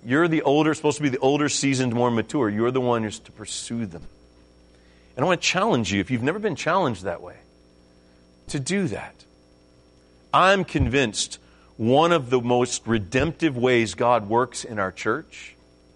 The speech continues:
is someone who never had a mother or a father that loved them well,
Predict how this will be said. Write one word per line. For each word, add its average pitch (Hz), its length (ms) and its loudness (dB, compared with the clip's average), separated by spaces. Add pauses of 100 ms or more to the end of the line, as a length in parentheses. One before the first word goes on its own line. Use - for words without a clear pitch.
(600)
is - 160 2
someone 185 540 4
who 139 120 0
never 131 440 2
had 131 220 0
a 92 40 -2
mother 151 500 -2 (260)
or 113 140 2
a 92 40 0
father 151 520 2
that 107 200 -4
loved 127 380 -2
them 120 200 -2
well, 107 360 0